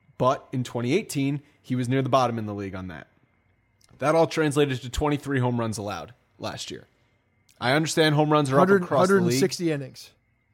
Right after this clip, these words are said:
Speaker 1: Hundred sixty innings, twenty-three home runs allowed.
Speaker 2: Yeah.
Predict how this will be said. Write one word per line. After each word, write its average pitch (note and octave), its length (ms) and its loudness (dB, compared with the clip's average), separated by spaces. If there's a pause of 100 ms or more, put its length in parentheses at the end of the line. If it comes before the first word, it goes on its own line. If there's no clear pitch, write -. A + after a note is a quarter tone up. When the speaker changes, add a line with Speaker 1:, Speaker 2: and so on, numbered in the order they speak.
(280)
Speaker 1:
Hundred E3 260 -2
sixty F3 280 -2
innings, D3+ 280 -2
twenty-three C#3 500 -2
home B2 180 -2
runs A2 160 -6
allowed. G2+ 320 -10
Speaker 2:
Yeah. A#2+ 80 -16